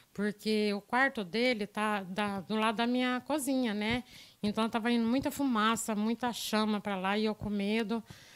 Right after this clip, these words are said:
porque tem o ar-condicionado, essa, essa fumaça tóxica, né? Poderia entrar no ar-condicionado e ela tentou chamar o vizinho, o portão tava trancado,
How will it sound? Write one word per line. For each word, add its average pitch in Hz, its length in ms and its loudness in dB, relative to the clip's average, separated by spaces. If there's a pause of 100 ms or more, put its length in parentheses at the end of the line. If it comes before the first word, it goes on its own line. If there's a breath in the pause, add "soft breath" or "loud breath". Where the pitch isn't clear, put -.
(140 loud breath)
porque 202 460 0
tem 208 180 0
o 202 100 2
ar-condicionado, 202 1040 0
essa, 180 580 -6 (640 soft breath)
essa 190 380 0
fumaça 214 480 2
tóxica, 214 500 0
né? 220 140 4
Poderia 190 380 0
entrar 190 200 0
no 190 100 0
ar-condicionado 214 920 0
e 226 140 2
ela 214 280 0
tentou 220 600 0
chamar 202 300 0
o - 20 0
vizinho, 196 520 0
o - 20 -4
portão 202 260 -4
tava 190 220 -4
trancado, 190 800 -4